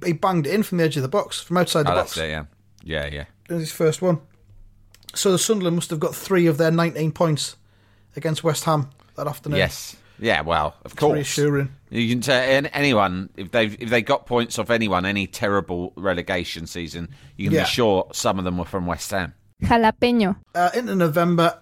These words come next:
Speaker 1: and Mark Bosnich was suspended after testing positive for cocaine.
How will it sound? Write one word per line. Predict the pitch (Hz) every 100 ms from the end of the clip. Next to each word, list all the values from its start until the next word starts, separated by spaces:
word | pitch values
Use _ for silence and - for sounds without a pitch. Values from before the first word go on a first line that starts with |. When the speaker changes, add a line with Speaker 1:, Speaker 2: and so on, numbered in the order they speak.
| -
Speaker 1:
and | 151 147 147 143 - - -
Mark | 175 202 123
Bosnich | 180 220 226 170 -
was | 143 -
suspended | - - 135 135 170 - _ _ _ -
after | 135 -
testing | - 156 - 151
positive | - 160 170 156
for | -
cocaine. | 147 160 151 175 165